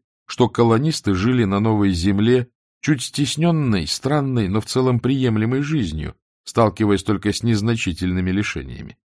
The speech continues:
Но это не так. Действительно, геотермальные ключи позволяли кое-как зимовать. Были и некоторые другие удобства, но в целом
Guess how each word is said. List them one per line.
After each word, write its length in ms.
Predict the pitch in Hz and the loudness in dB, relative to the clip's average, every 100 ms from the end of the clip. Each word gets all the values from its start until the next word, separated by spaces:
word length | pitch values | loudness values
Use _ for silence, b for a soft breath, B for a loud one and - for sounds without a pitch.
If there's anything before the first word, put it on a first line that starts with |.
| - | -6
Но 100 | 95 | -4
это 200 | 82 85 | -4 -6
не 140 | 98 | -8
так. 380 | - - - - _ _ _ _ _ _ | -8 -12 -16 -20 _ _ _ _ _ _
Действительно, 600 | 117 127 180 180 95 78 | -4 -2 -2 -2 -2 -4
геотермальные 720 | 80 113 113 104 107 123 107 87 | 0 0 2 2 2 2 0 0
ключи 340 | 92 87 123 | -2 -2 -2
позволяли 640 | 113 107 95 110 131 110 | -2 -2 0 0 0 -2
кое-как 440 | 85 92 85 101 90 | -2 -4 -2 -4 -4
зимовать. 680 | 90 98 104 78 - - _ _ _ _ _ - | -4 -4 -4 -6 -12 -20 _ _ _ _ _ 2
Были 320 | 127 160 160 | 4 6 4
и 160 | 101 | 4
некоторые 480 | 107 117 - 127 127 | 2 0 -2 0 0
другие 400 | 127 147 160 175 | 0 -2 2 2
удобства, 560 | 78 82 80 - - 80 | 0 -4 -6 -6 -8 -4
но 240 | 101 107 | -2 -2
в 80 | - | -4
целом 720 | - 147 151 104 87 73 - | -4 0 2 2 -2 -8 -14